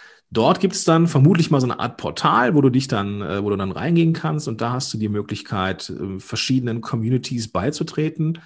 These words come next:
Eine Community wird von einem W W Pro geleitet beziehungsweise betrieben. Da habe ich dann die Möglichkeit,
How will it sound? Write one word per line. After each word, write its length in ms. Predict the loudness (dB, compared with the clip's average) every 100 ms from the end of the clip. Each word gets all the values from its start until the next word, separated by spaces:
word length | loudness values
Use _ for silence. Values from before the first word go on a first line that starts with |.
| -20 -20 -20 -6
Eine 280 | -2 -2
Community 560 | 0 0 2 0 0 0
wird 120 | 0
von 200 | -2 -6
einem 520 | -4 -4 -4 -4 -8 _ _
W 460 | -12 -4 -4 -4 -4
W 320 | -2 -2 -6 _ _ _ -16
Pro 720 | -2 4 4 4 2 0 -8 _ _ _ _ _ _
geleitet 640 | -6 -2 0 0 2 2 0
beziehungsweise 720 | -4 -2 -2 -2 -4 -4 -6
betrieben. 640 | -6 -6 0 0 0 -6 -12 _ -20 -20 -20 -20 -20 -20 -20 _
Da 140 | -2 2
habe 100 | 4
ich 60 |
dann 100 | 6
die 60 | 8
Möglichkeit, 960 | 6 4 0 2 4 2 0 -6 -12